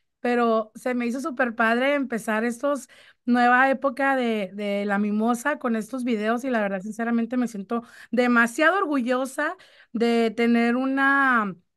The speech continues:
familia tan, tan espléndida, una familia tan,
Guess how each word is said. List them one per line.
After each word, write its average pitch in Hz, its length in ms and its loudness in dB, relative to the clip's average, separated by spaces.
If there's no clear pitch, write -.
familia 240 580 0
tan, 220 580 -4
tan 208 420 -6
espléndida, 254 1080 -2
una 240 180 -4
familia 226 480 -6
tan, 190 420 -8